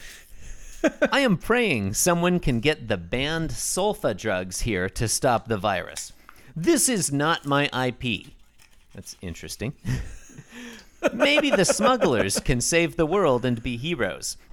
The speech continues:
Everything has gone crazy now, as you know. The mail will stop soon." John, is it, it's maybe worth me mentioning at this point that Anonymous does not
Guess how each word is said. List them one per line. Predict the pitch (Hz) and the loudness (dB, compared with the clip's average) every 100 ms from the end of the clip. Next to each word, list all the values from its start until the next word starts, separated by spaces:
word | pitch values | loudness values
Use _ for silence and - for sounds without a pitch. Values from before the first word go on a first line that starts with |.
| - | 2
Everything | 220 233 262 - 254 214 | 2 4 -2 0 2 4
has | 190 - | 2 2
gone | 190 185 | 0 0
crazy | - 208 240 190 135 | 0 0 0 0 0
now, | 101 95 98 - | 0 0 -2 -2
as | 120 120 104 | -2 -2 -4
you | 104 | -4
know. | 107 143 85 - - - - - - - - | -2 -2 -4 -10 -20 -20 -20 -20 -20 -20 0
The | 147 | 2
mail | 185 269 269 247 | 4 4 4 4
will | 190 165 | 4 0
stop | - - 180 165 | -2 2 4 4
soon." | - 180 127 113 | 0 -2 -2 -2
John, | 180 285 285 | 4 4 4
is | 285 | 0
it, | 285 | -2
it's | - 175 - - | -6 -14 -10 -4
maybe | 294 254 185 | 0 2 4
worth | 143 139 151 | 6 4 4
me | 139 | 2
mentioning | 123 120 - 127 | 4 2 0 0
at | 107 | 0
this | 117 110 | -2 -4
point | 127 120 80 | -2 -4 -2
that | 107 | -2
Anonymous | 98 98 110 120 123 - | 0 -2 -2 -2 -4 -6
does | 120 - 101 - | -6 -2 -2 -2
not | 95 104 120 117 | -4 -2 -4 -6